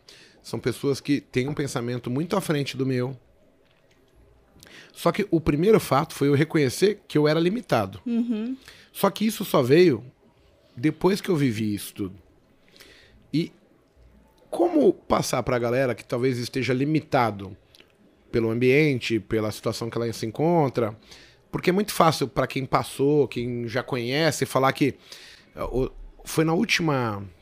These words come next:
Speaker 1: conversa aqui com a doutora Andréia, e eu percebi assim, cara, o conhecimento, ele é libertador.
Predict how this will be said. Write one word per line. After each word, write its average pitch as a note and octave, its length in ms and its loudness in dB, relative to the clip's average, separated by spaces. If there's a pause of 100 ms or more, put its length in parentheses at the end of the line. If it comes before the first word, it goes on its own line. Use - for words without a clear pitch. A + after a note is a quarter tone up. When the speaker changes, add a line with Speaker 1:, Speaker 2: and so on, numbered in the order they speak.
Speaker 1:
conversa A#2+ 480 0
aqui A#2 120 -6
com A#2 120 -4
a - 20 -2
doutora A2+ 320 -4
Andréia, A2+ 480 -2 (760)
e B2+ 60 -6
eu B2+ 140 4
percebi C3 640 0
assim, A#2 260 -4
cara, A2+ 380 -4 (1040)
o - 60 -12
conhecimento, C3 760 -2
ele B2 120 0
é B2 40 0
libertador. B2 800 -2